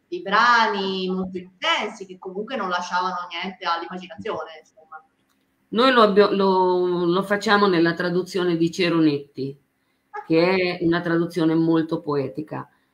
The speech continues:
Speaker 2: ma l'immagine che dà dell'amore è una mo-, è un, è molto forte, è molto
Speaker 1: Eh, siamo,
Speaker 2: fisica.
Speaker 1: non siamo fatti di etere, no? Siamo
Speaker 2: No.
Speaker 1: corpo, cuore e mente, no? Quindi
Speaker 2: Esatto.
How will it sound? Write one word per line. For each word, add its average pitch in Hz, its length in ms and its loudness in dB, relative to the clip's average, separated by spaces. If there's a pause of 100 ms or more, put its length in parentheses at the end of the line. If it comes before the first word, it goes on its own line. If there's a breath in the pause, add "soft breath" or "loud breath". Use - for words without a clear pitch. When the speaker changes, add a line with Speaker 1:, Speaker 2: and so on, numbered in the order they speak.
(160)
Speaker 2:
ma 175 560 4
l'immagine 170 760 4
che 160 240 -4
dà 147 380 2
dell'amore 151 880 0 (320)
è 156 160 -2
una 160 180 2
mo-, 160 220 0
è 160 240 0
un, 151 340 0
è - 80 -10
molto 160 380 2
forte, 131 720 -10 (340)
è 151 80 -6
molto 175 340 2
Speaker 1:
Eh, 170 40 -4
siamo, 302 360 6
Speaker 2:
fisica. 269 140 2 (220)
Speaker 1:
non 269 180 -4
siamo 339 300 2
fatti 233 420 4
di 214 140 -2
etere, 208 680 -2
no? 254 280 2
Siamo 202 340 0
Speaker 2:
No. 220 120 2
Speaker 1:
corpo, 294 440 -2
cuore 226 320 -2
e 226 60 -8
mente, 190 600 -4
no? 294 300 -2
Quindi 233 380 -6
Speaker 2:
Esatto. 160 680 4